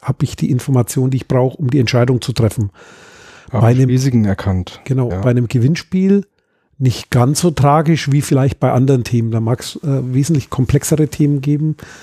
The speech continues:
Speaker 1: Und, äh, das ist ja so, so die versteckten Klauseln, auch bei Verbraucherschutz ist ja auch so ein Transparenzthema,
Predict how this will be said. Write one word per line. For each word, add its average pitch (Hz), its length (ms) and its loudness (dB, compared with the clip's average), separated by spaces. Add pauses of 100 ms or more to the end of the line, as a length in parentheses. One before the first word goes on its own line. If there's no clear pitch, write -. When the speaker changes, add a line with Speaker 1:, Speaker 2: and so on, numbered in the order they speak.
(320)
Speaker 1:
Und, 120 300 -2
äh, 127 360 2
das 127 200 -4
ist 143 140 -6
ja 139 120 2
so, 123 200 0
so 123 160 -4
die 117 100 -2
versteckten - 680 -2
Klauseln, 131 720 0
auch 120 240 -6
bei 123 400 -2 (380)
Verbraucherschutz 135 960 0
ist - 160 -8
ja 160 80 0
auch 127 140 0
so - 140 -2
ein 135 140 -2
Transparenzthema, 131 1120 -2